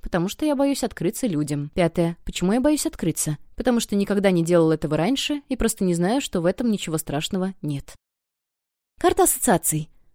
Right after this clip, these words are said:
Карта ассоциаций — один из наиболее простых и действенных инструментов, которые помогают включить творческое мышление. Ее придумал британский ученый Тони Бьюзен, вдохновившись тетрадями Леонардо да Винчи. Первое. Итак, берем лист бумаги и цветные ручки или фломастеры.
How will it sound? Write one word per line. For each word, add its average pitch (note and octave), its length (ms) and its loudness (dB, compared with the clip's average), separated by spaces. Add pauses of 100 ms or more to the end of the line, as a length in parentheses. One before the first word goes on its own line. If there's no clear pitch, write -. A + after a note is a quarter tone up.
Карта G3+ 320 6
ассоциаций — F3+ 640 2
один G#3 320 2
из F#3+ 80 2
наиболее F#3 420 6
простых - 440 0
и D4 40 4
действенных A3 480 0
инструментов, E3+ 680 0
которые E3+ 300 2
помогают E3+ 500 2
включить - 580 -6
творческое A3 480 -2
мышление. D3 580 -2
Ее F#3+ 180 8
придумал F4 380 6
британский G3+ 520 2
ученый A3 600 0
Тони B3+ 240 2
Бьюзен, G3 560 0
вдохновившись F3+ 640 0
тетрадями F3 500 0
Леонардо E3+ 600 0
да G3 160 0
Винчи. D3 440 -6 (240)
Первое. D#3 380 2 (160)
Итак, - 400 -2 (120)
берем F#3+ 300 6
лист F3 200 4
бумаги E3+ 460 2
и - 140 -8
цветные F#3+ 360 -2
ручки E3 320 -2
или F3+ 220 -2
фломастеры. D3+ 640 -6